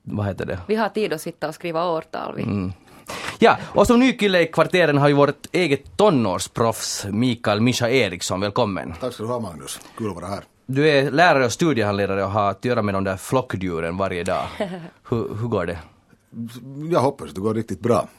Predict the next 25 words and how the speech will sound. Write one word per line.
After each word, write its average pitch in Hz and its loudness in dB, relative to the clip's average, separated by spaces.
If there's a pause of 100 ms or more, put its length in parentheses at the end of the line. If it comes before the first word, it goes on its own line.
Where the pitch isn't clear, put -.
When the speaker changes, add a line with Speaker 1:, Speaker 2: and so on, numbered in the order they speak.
(100)
Speaker 3:
Än 107 -2
så 95 -8
länge 90 -6
har 85 -8
det 85 -10
inte 90 -10
lämpat 80 -10
ut 78 -16
mig 64 -14
så. - -14 (460)
Speaker 1:
Tycker 120 0
de 117 2
faktiskt 135 -4
om 101 0
dig? - -10 (680)
Speaker 3:
De 98 -8
har 98 -4
inte 98 -6
sagt 101 -6
någonting. 69 -16
Man 82 -10
måste 85 -10
utgå 78 -8
ifrån 71 -16
att - -16